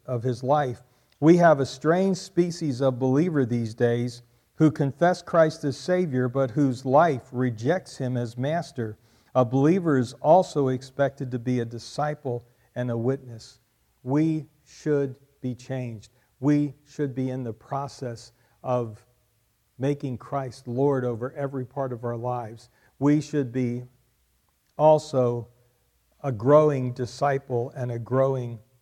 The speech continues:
witness. I tell you, I am so thrilled. Um, there's, there's a lot of difficulty in our world today, both in our nation as well as in the world. There's a lot of difficulty.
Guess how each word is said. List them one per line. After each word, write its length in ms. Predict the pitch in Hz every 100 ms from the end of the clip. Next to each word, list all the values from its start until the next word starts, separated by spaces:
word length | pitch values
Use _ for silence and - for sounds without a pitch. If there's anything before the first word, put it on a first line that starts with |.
| _
witness. 640 | 135 131 - 120 104 - _ _ _ _ _ _ _ _ _ _ _ _ -
I 60 |
tell 180 | 151 160
you, 140 | 143 131
I 140 | 143
am 160 | 151 120
so 240 | - 143
thrilled. 440 | 139 139 139 131 110 _ _ _ _ _ _ _ _ _ _ 135
Um, 460 | 131 123 120 120 110 _ _ _ _ _ -
there's, 280 | 139 123 -
there's 260 | 143 135
a 40 | 127
lot 400 | 127 139 160 165
of 280 | - 135 107
difficulty 800 | 147 143 139 - 131 - 131 127
in 120 | 123
our 180 | 120 120
world 320 | 123 127 127
today, 340 | - 117 120
both 380 | 113 123 123 -
in 180 | 143 131
our 180 | 131 135
nation 540 | 127 139 135 147 135
as 240 | 139 123 113
well 260 | 131 131
as 140 | 123 117
in 140 | 123
the 80 | 117
world. 340 | 117 123 117
There's 160 | 120 110
a 60 |
lot 320 | 120 127 123 120
of 140 | 120
difficulty. 760 | 127 120 117 - 113 - 120